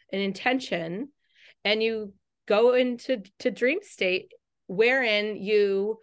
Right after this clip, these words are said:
are aware that you are dreaming, and you can cause yourself to fly. You can cause yourself to punch through a hole or shapeshift or transmute something. You,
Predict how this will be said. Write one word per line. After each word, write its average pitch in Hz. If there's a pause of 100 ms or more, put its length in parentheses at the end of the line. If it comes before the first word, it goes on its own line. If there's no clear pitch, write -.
(380)
are 208 (180)
aware 214 (520)
that 202
you 220
are 247
dreaming, 202 (340)
and 214
you 247
can 220 (680)
cause 214
yourself 196
to 220
fly. -
You 214
can 240
cause 320
yourself 233
to 202
punch 220
through 208
a 196
hole 170
or 208
shapeshift 208
or 196 (1120)
transmute 233 (300)
something. 202
You, 226